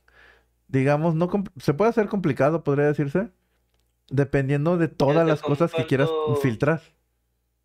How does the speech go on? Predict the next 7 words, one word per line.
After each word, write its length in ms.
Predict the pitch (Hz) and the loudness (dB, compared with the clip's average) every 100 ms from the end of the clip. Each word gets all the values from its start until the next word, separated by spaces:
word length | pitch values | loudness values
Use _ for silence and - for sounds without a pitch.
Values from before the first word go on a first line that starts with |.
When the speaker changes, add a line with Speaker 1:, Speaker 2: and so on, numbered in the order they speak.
| _ _ _ _ _ _ _ | _ _ _ _ _ _ _
Speaker 2:
Sí, 260 | - - 123 | 0 6 8
no, 100 | 117 | 10
depende, 460 | 117 117 123 120 117 | 8 8 6 8 6
mientras 380 | 120 120 117 | 6 6 4
más, 260 | 131 139 139 139 | 4 4 6 6
eh, 540 | 131 127 123 123 120 | 8 10 8 8 4
más, 220 | 120 127 | 4 4